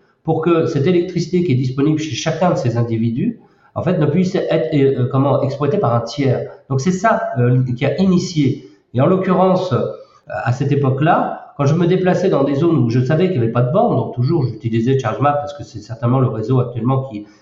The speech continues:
qui montre le plus de points de charge, eh bien vous aviez aussi des numéros de téléphone, vous pouviez appeler quelqu'un en disant, qui, qui, qui, euh,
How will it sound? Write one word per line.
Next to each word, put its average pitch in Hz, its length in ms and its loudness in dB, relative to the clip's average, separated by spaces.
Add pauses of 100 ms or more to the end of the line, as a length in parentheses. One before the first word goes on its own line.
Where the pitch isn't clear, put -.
qui 123 80 0
montre 139 280 2
le 113 100 0
plus 175 160 0
de 147 80 0
points 110 200 -2
de 110 60 -2
charge, 160 380 0 (440)
eh 120 60 -2
bien 185 120 4
vous 185 140 2
aviez 180 140 2
aussi 185 220 2
des 180 100 2
numéros 165 260 2
de 180 40 -2
téléphone, 170 380 2
vous 127 140 2
pouviez 127 180 2
appeler 151 280 2
quelqu'un 180 500 0 (220)
en 120 60 0
disant, 156 420 4
qui, 131 200 0
qui, 147 200 0 (220)
qui, 143 120 0
euh, 123 240 2